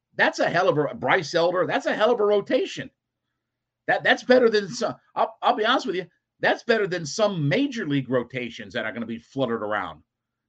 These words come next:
That's better than probably half the National League can trot out there. So I'm excited for Jared Schuster. I wanna see what he does. And it's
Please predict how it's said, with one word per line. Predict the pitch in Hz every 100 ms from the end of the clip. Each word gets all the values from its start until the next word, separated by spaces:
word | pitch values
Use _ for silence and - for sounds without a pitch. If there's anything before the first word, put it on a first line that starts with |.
| _
That's | 170 254
better | 240 233 214
than | 180
probably | 143 202 214 180
half | 139 180 190 -
the |
National | 160 180 180 165 143
League | 196 247 165 143 _ _ -
can | 143 120 -
trot | - 160 135
out | 123 101 -
there. | 87 69 _ _ _ _ _ _ _ _ _
So | - 202 196 -
I'm | 196 285
excited | 294 - 220 214
for | 196
Jared | 147 165 170 143
Schuster. | 151 135 - 139 - _ _ -
I |
wanna | 151 180 226
see | 226 196
what | 175 147
he | 165
does. | 147 139 117 113 _ _ _
And | 160 156
it's | 147